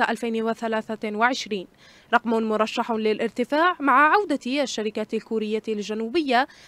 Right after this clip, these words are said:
العاملة في صناعة السيارات إلى البلاد.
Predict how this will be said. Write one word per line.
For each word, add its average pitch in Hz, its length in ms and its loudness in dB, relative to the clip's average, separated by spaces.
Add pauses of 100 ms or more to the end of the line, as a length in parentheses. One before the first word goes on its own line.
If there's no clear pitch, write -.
(140)
العاملة 320 460 6
في 277 160 -2
صناعة 233 480 -2
السيارات 208 640 -4
إلى 202 340 -8
البلاد. 190 400 -8